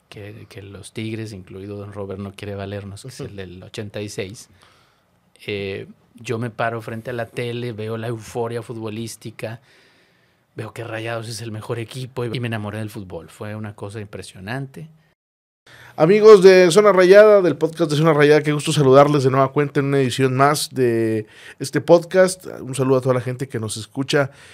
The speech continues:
Speaker 2: eh, en Spotify y en las diferentes plataformas, sobre todo a la gente que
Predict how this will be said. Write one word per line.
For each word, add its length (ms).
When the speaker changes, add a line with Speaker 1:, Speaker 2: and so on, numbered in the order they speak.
Speaker 2:
eh, 320
en 120
Spotify 540
y 60
en 60
las 100
diferentes 380
plataformas, 580
sobre 160
todo 140
a 40
la 100
gente 280
que 220